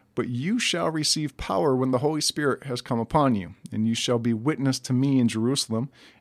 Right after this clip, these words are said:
and in all Judea and Samaria and to the end of the earth." A witness tells what he or she knows. The disciples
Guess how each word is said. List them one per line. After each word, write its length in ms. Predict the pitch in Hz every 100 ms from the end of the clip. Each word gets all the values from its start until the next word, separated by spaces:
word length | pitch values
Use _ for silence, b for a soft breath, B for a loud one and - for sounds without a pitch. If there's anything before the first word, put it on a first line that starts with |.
| -
and 100 | 110
in 120 | 110
all 160 | 110 113
Judea 480 | 107 107 113 123 - b b b
and 220 | 120 131
Samaria 560 | - 160 165 120 120 123 -
and 160 | 120
to 80 | -
the 160 | 123 -
end 140 | 120
of 40 |
the 120 | 110 120
earth." 280 | 117 - - _ _ _ B B B B -
A 80 | 120
witness 480 | 170 196 214 -
tells 400 | - 156 143 139
what 160 | 127 131
he 200 | - 131
or 120 | 120
she 200 | - 117
knows. 500 | 113 131 95 - - -
The 80 | 113
disciples 760 | 107 - - 320 117 120 -